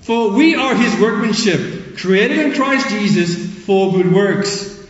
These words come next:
which God prepared beforehand that we should walk in them." And so clearly from this text we see an order.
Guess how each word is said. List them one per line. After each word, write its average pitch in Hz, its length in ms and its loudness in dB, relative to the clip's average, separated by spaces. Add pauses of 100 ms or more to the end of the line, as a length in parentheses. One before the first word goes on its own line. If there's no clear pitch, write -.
(180)
which 233 320 0
God 233 260 0
prepared 202 360 0
beforehand 147 920 0
that 135 120 -4
we 170 260 0
should 156 240 -4
walk 127 220 -4
in 127 160 -4
them." 113 320 -12 (1080)
And 160 100 -6
so 220 120 0
clearly 330 280 2
from 202 240 -2
this 233 220 0
text 190 260 0
we 185 80 0
see 190 220 0
an 190 100 2
order. 202 320 0